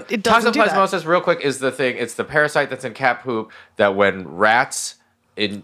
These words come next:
Speaker 1: like, when it gets into mice and rat systems, it takes away the part of the brain that makes you f-, makes them fear cats. So they just walk right up to a cat, get eaten. The parasite goes into the cat,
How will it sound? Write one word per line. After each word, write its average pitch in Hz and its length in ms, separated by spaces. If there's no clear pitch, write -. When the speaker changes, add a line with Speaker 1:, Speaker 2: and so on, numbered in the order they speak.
Speaker 1:
like, 95 360
when 107 140
it 110 60
gets 113 180
into 104 300
mice 98 400
and 92 100
rat 92 220
systems, 82 600
it 92 140
takes 104 320
away 90 500
the 90 100
part 90 340
of 90 220
the 82 420
brain 82 440
that 78 180
makes 80 280
you 82 80
f-, - 320
makes 85 200
them 82 180
fear 80 380
cats. - 640
So - 140
they 90 120
just 87 200
walk 80 340
right 95 140
up 95 120
to - 60
a 85 40
cat, 80 360
get 90 160
eaten. 78 320
The 73 80
parasite 82 440
goes 76 220
into 69 140
the 65 80
cat, 135 400